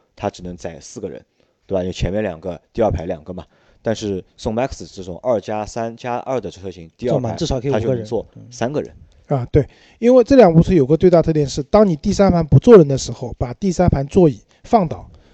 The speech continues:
Speaker 3: 它都能放平，整个后备箱是平的。
Speaker 1: 对。
Speaker 3: 我们看了一下，呃，你要是那种旅行出去那种大箱子、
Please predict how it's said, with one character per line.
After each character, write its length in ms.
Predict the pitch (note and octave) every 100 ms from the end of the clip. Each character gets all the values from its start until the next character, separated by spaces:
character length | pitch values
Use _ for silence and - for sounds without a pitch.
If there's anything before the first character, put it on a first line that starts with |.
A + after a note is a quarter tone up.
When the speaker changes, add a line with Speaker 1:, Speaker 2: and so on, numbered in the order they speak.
| _
Speaker 3:
它 160 | - G3+
都 200 | G3+ A#3+
能 140 | F#3+
放 200 | D#3 G3+
平， 240 | D#3+ A#2+ A#2 _ _ _ _ -
整 160 | D#3
个 100 | E3+
后 160 | G3 G#3+
备 80 | F3
箱 160 | F3+
是 60 | F3
平 220 | - C3
的。 100 | C#3
Speaker 1:
对。 60 | - _ _ _ _ _ _ _ -
Speaker 3:
我 120 | D3+
们 100 | E3+
看 200 | G3 G#3+
了 60 |
一 60 | F3
下， 260 | D#3+ C#3+ - _ _ _ _ _ _
呃， 380 | - D3+ C#3+ D3 -
你 220 | - D3
要 140 | D3 F3+
是 420 | - F3 D#3 C#3 _ _ _ _
那 100 | G3
种 160 | E3 E3+
旅 120 | D#3
行 200 | C3 F3+
出 140 | G3
去 80 | G3
那 60 | G3
种 120 | E3
大 140 | - -
箱 240 | C#3+ E3
子、 200 | D#3 B2+